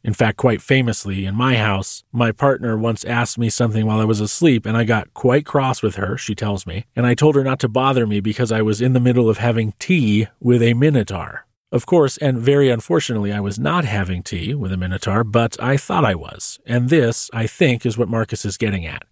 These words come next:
He's telling us not to mistake what is real for what is fantasy, what is inevitable for what is wished for, what is important and valuable for what is vapory fame, to use his own words. Don't go through life as if you were in a dream.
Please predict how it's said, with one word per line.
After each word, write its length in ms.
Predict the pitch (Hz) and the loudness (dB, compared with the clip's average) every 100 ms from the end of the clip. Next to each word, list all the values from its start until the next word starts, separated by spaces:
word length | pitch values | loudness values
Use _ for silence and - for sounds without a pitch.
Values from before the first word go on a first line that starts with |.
| _ | _
He's 220 | - 123 | -2 -2
telling 340 | - 180 180 160 | 0 2 2 4
us 240 | 139 - | 0 0
not 320 | 131 131 131 | 0 0 -2
to 100 | - | -2
mistake 560 | 127 113 - 123 110 - | 0 0 0 2 0 0
what 140 | 113 | 0
is 160 | 110 101 | 0 0
real 580 | 110 151 107 101 151 _ _ | 2 4 4 2 -2 _ _
for 240 | - 131 | -2 2
what 140 | 120 117 | 4 2
is 160 | 107 | 0
fantasy, 760 | - 117 104 - 92 - - - | -2 0 0 -2 -10 -12 -14 -12
what 120 | - 110 | -2 0
is 140 | 101 | 0
inevitable 800 | 104 127 170 131 104 90 95 120 _ _ | 0 2 4 4 0 -2 -6 -8 _ _
for 200 | - 117 | -4 0
what 120 | 113 | 2
is 140 | 104 | 2
wished 320 | 98 113 107 - | 2 0 0 -4
for, 460 | - 80 - - _ - | -10 -12 -12 -18 _ -2
what 100 | 117 | 0
is 140 | 101 | 0
important 480 | 101 98 160 156 131 | -2 0 2 2 0
and 100 | 107 | -2
valuable 640 | 113 175 185 110 101 101 _ _ | 0 2 4 2 0 -6 _ _
for 220 | - 127 | -4 0
what 160 | 113 110 | 2 2
is 240 | 107 101 | 2 0
vapory 680 | 95 98 120 131 131 117 107 | -4 0 2 2 2 0 0
fame, 420 | - 156 113 98 | 0 2 2 0
to 100 | 92 | -4
use 220 | 101 104 101 | -2 -2 -2
his 180 | 104 | -2
own 140 | 104 92 | -2 0
words. 520 | 113 95 92 - - _ _ | 0 0 -4 -14 -16 _ _
Don't 220 | - 185 180 | 2 2 4
go 240 | 160 165 | 4 4
through 320 | 147 151 131 | 2 2 4
life 400 | 113 120 117 101 | 4 2 0 0
as 160 | 107 107 | 0 0
if 160 | 107 | 0
you 100 | 113 | 0
were 240 | 107 104 101 | 2 2 2
in 180 | 143 127 | 2 2
a 60 | 110 | 2
dream. 540 | 101 113 107 80 - | 0 0 0 -2 -12